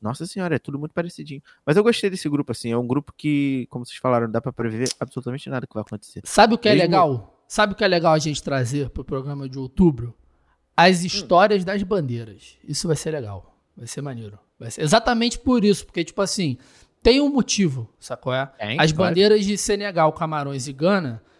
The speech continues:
Speaker 2: eles não são iguais porque foi o mesmo designer que fez. Não foi o Igor
Speaker 1: Exatamente.
Speaker 2: que fez as três. Eles são, não é, e não são iguais também, né? Não são parecidos, tipo assim.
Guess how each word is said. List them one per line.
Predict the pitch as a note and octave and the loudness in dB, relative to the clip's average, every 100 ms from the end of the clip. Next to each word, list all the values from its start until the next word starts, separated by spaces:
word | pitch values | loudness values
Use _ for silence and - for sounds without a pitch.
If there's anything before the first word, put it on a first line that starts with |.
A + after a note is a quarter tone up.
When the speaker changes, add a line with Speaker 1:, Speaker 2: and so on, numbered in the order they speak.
| _ | _
Speaker 2:
eles | - F3 G#3 | -8 -4 -2
não | A#3 | -2
são | A3 - G3+ | -4 -2 -2
iguais | F3+ D3+ E3+ G3 | 0 2 2 0
porque | - | -6
foi | F#3+ G#3 | -4 -2
o | F#3 | -2
mesmo | F3+ F3+ | -4 -6
designer | D3+ C#3 C#3+ C3 A#2 | -8 -6 -4 -4 -6
que | - | -10
fez. | - F#2+ - | -14 -14 -12
Não | - C#3+ | -6 2
foi | G3+ | 6
o | F#3 | 6
Igor | E3 | 6
Speaker 1:
Exatamente. | D3+ B2+ C#3+ | 2 -2 -2
Speaker 2:
que | C3+ | -2
fez | |
as | C3+ | -4
três. | - A#2 G2+ _ _ - _ - | -6 -10 -10 _ _ -20 _ -2
Eles | C#3 D#3+ | 2 2
são, | - F#3+ G#3+ G3 | 4 2 2 -2
não | F3+ | -2
é, | G3+ | -2
e | A3 G3 | -2 0
não | G#3+ C4 | 4 2
são | B3+ B3 | 0 -4
iguais | F3+ F3+ | -4 -4
também, | - E3 C#3 | -4 -4 -4
né? | C3 | -4
Não | D3 | -4
são | - G3 | 0 0
parecidos, | F#3+ G3+ F#3 - F#3+ D3+ A#2+ - | 0 0 0 -2 -6 -6 -8 -10
tipo | - C#3+ | -14 -8
assim. | C3 - A#2 | -6 -6 -12